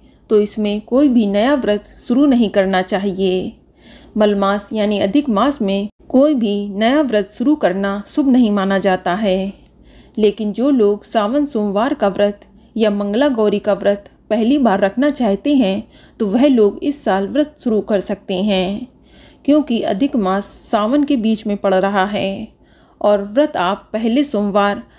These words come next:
या मंगला गौरी का व्रत सावन के पहले मंगलवार से शुरू कर सकते हैं। इसमें कोई भी समस्या नहीं है।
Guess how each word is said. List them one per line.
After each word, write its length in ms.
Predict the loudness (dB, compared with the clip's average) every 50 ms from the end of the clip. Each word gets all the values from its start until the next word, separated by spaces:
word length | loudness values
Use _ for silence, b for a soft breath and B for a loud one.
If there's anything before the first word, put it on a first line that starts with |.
| b b
या 100 | 0 0
मंगला 340 | 2 2 0 0 2 2 0 0
गौरी 300 | 2 0 0 0 0 -2
का 160 | -2 -2 -2
व्रत 360 | 0 2 0 0 0 -4 -16 -10
सावन 380 | -4 -2 -2 -2 0 0 -2
के 120 | 0 -2 -2
पहले 420 | -2 -2 -4 -2 2 2 4 4 4
मंगलवार 560 | 2 0 0 2 2 2 2 0 -2 -2 -2
से 160 | -4 -4 -6
शुरू 240 | -4 -4 -2 -2 -2
कर 180 | 0 0 -2 -2
सकते 420 | -2 -6 -8 -8 -8 -8 -6 -4
हैं। 460 | -4 -2 -2 -4 -4 -6 -6 -8 -12 -14 -18 _ B B B B B B B
इसमें 260 | -2 0 2 2 2 2
कोई 220 | 2 2 2 2
भी 120 | 2 0 -2
समस्या 480 | -2 -2 -2 -2 -2 -4 -4 -4 -4
नहीं 320 | -2 -2 -2 -2 -2 -2 -2
है। 480 | -2 -2 -2 -2 -4 -6 -8 -10 -12